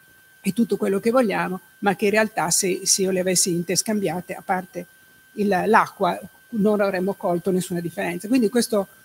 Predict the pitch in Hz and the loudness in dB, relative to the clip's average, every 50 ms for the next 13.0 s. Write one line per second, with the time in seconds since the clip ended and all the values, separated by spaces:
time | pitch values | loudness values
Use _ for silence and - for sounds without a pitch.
0 | - _ _ - 302 311 269 247 196 233 220 220 190 175 - 208 196 - 233 214 | -20 _ _ 6 8 8 8 4 4 4 4 4 2 2 0 0 2 8 8 8
1 | 220 196 214 214 208 208 - 233 208 180 165 165 - - - 175 170 170 - - | 10 10 8 4 4 4 6 6 6 6 4 0 -4 -8 -12 -12 -12 -12 -14 -18
2 | _ _ _ _ _ 220 196 240 233 208 202 196 - 262 277 262 277 269 233 214 | _ _ _ _ _ 0 2 4 4 4 4 2 4 4 4 4 4 2 0 -2
3 | - - 170 147 165 170 170 - - 214 220 214 - 254 240 190 214 208 220 220 | 0 -4 -8 -8 -8 -10 -14 -6 -4 -4 -4 -2 0 -2 0 2 2 4 6 6
4 | 226 220 - 226 233 190 - - 254 190 196 208 208 269 214 165 170 - - 190 | 4 4 2 -2 -2 -2 2 2 2 4 4 4 4 4 2 2 0 -2 -4 -2
5 | - 214 - - 233 208 208 202 196 185 180 - 196 175 180 180 165 202 - - | -2 -4 -2 0 0 2 2 2 2 0 0 0 0 0 0 0 0 -2 -2 -2
6 | 185 - - 214 185 180 190 175 180 185 - - 196 185 180 175 - _ - _ | -4 -4 -2 -4 -2 -2 -2 -2 -2 -2 -2 -2 -2 -4 -4 -6 -10 _ -20 _
7 | _ _ - 226 185 - - 214 190 196 220 208 202 185 175 202 185 - 196 185 | _ _ 0 2 2 4 2 2 6 6 6 6 6 4 2 0 -2 0 -2 -2
8 | 185 185 202 220 196 240 220 220 233 214 - - 165 160 165 170 165 175 160 160 | -2 -4 -4 -4 -2 -2 -4 -4 -6 -8 -10 -10 -10 -8 -6 -4 -4 -4 -4 -4
9 | 165 170 - - 175 - - - 175 - _ - - - _ _ _ _ _ _ | -6 -8 -10 -12 -12 -14 -16 -18 -20 -20 _ -20 -20 -20 _ _ _ _ _ _
10 | _ _ 302 320 - 339 302 - 349 349 339 - - 214 196 202 208 185 190 190 | _ _ -4 -2 0 -2 -2 2 2 0 0 0 0 0 0 2 0 0 -2 -4
11 | - - 208 196 - - 302 294 262 220 185 165 156 175 - - _ _ _ _ | -6 -6 -6 -6 2 4 6 6 6 4 0 -2 -8 -12 -18 -20 _ _ _ _
12 | _ - 196 180 180 185 - 185 180 185 247 269 269 247 214 196 170 165 165 | _ -8 -6 -4 -4 -6 -6 -8 -4 0 2 2 2 2 0 0 -2 -4 -8